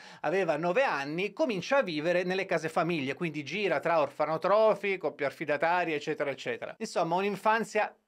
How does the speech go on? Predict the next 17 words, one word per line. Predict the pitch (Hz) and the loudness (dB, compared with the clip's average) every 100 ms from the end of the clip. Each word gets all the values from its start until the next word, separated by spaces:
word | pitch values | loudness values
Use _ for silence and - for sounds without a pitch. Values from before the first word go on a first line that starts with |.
| _ | _
disastrosa. | 147 208 226 175 180 - 202 196 127 120 - - - - | _ -4 -4 2 0 2 4 4 4 -2 -10 -14 -20 -18
Difatti, | - 247 214 151 - _ 208 262 - _ _ _ _ _ | -8 -2 0 0 -2 _ -6 -6 -8 _ _ _ _ _
non | 180 240 285 | -6 -2 -2
facendocela | 196 170 240 233 190 180 156 | 0 -2 0 0 0 2 2
più | 147 269 226 | 2 4 4
a | |
fare | 165 170 160 | 4 2 2
questa | 180 - 175 | -2 0 0
vita, | 190 220 139 127 | 0 -2 -2 -2
ma | 170 165 | -2 -2
cercando | 160 - 233 220 160 143 139 - - | -4 -2 0 0 0 -2 -4 -12 -2
una | 214 208 | 0 0
stabilità | 170 - 175 175 180 180 277 - | -2 -2 0 0 -4 -2 -4 -4
sia | - 185 | -2 -2
emotiva | 156 139 240 170 120 - | 0 -4 -4 -6 -6 -6
che | 180 160 - | -6 -6 -6
concreta, | - 170 175 170 120 123 180 | -4 -4 -2 -4 -4 -2 -4